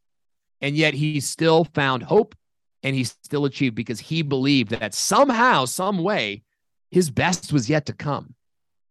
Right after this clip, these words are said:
And that's what I believe about everybody. I really do. I, I, there's nobody, y-, y-, you know, it's, will you step into it?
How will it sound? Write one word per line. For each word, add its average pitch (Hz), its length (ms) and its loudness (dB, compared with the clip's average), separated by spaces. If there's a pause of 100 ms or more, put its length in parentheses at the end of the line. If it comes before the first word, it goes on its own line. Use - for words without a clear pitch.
(160)
And 127 180 -2
that's 196 320 -4
what 143 120 2
I 170 100 2
believe 107 380 -4
about 92 280 -6
everybody. 92 540 -6 (360)
I 101 80 -4
really 117 420 2
do. 98 260 -8
I, 131 180 2
I, 131 80 2
there's 151 180 4
nobody, 131 500 2
y-, 113 140 -6
y-, 120 240 0
you 131 100 2
know, 120 180 0 (260)
it's, 165 220 0
will 170 420 2
you 151 300 0
step 117 420 -4
into 180 480 0
it? - 300 -20